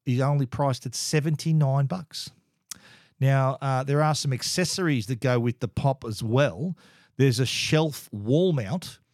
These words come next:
There's also a U S B charging station. So it's a, you can,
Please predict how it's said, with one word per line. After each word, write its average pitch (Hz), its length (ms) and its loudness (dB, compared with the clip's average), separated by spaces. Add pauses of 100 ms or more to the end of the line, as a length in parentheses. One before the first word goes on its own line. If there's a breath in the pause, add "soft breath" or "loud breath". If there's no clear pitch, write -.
(200 soft breath)
There's 127 200 4
also 147 360 2
a 135 40 4
U 156 240 4
S 156 140 2
B 139 220 0
charging 151 580 0
station. 151 600 -2
So 127 160 0
it's 120 120 0
a, 123 60 0
you 123 460 0
can, 127 280 0